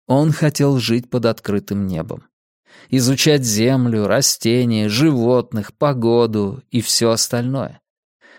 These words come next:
Он действительно хотел этого, и довольно часто. Но он начинал чувствовать, что каньон Кандор не подходил для той жизни, о которой он думал.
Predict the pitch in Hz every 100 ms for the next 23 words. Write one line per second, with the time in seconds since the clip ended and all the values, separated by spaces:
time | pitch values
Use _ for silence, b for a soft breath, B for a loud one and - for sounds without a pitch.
0 | b 151 175 196 - - 185 190 185 175
1 | 156 147 - 143 123 104 - 76 60 -
2 | _ _ _ 123 117 104 82 85 87 87
3 | - - 101 - - - - _ _ _
4 | _ _ _ _ _ _ _ _ _ _
5 | - 120 165 196 190 190 180 180 - 175
6 | 185 - 165 147 - 139 139 135 135 160
7 | 135 - 175 151 104 - - 135 135 151
8 | 135 147 175 143 107 104 113 110 101 151
9 | 127 101 92 95 110 117 113 117 139 98
10 | 58